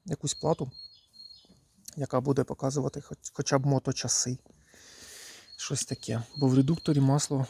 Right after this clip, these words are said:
міняти треба. Да і взагалі, щоб розуміти, скільки проїхав.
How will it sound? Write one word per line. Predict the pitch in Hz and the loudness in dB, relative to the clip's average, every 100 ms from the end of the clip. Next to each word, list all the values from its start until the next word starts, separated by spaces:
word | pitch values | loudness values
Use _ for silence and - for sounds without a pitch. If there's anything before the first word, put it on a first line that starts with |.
| - | -4
міняти | 127 135 - | -2 -2 -4
треба. | - 120 - - _ _ _ _ - | -8 -8 -8 -12 _ _ _ _ -8
Да | 160 | -2
і | 156 | 0
взагалі, | 160 180 208 262 226 - - - | 0 0 4 4 4 -4 -18 -14
щоб | - 147 - | -8 -6 -4
розуміти, | 139 143 139 139 | 0 4 2 0
скільки | - 143 - | -6 -8 -8
проїхав. | - 170 202 - - | -4 -2 -2 -4 -10